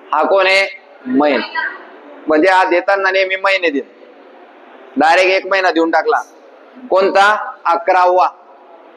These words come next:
म्हणून तीस झालं. आणि वापस देताना याने महिना वापस केला, पण याने घेताना काय घेतला? एक महिना. हा? हे का?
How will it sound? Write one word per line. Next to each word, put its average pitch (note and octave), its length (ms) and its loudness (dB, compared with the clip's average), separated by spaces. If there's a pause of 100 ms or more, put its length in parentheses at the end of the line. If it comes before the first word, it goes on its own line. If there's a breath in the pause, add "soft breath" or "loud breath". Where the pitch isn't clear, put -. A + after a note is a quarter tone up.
(1300)
म्हणून D#3+ 280 2
तीस - 360 -4 (680)
झालं. F3 220 2 (1000)
आणि E3+ 120 0
वापस F#3+ 340 2
देताना A#3 440 2
याने A#3 160 2
महिना A#3 320 2
वापस G#3 380 2
केला, A3+ 200 4
पण A3 140 0
याने A3+ 180 0
घेताना F3+ 380 0
काय F#3 160 2
घेतला? G3 340 0 (180)
एक F#3 200 0
महिना. D3+ 240 0 (2500)
हा? D#3+ 140 0 (1400)
हे F3 180 2
का? F#3+ 100 2